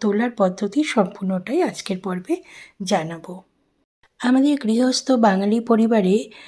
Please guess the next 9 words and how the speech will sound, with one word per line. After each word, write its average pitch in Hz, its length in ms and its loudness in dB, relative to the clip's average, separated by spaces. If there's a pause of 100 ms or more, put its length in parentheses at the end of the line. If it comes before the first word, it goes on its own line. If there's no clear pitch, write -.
(200)
প্রতি 233 380 -2
বৃহস্পতিবারে 220 1000 0
শ্রী 240 340 0
শ্রী 240 280 0
লক্ষ্মী 202 400 0
দেবীর 202 360 0
পুজো 202 260 -2
করা 185 280 0
হয়। 185 360 -4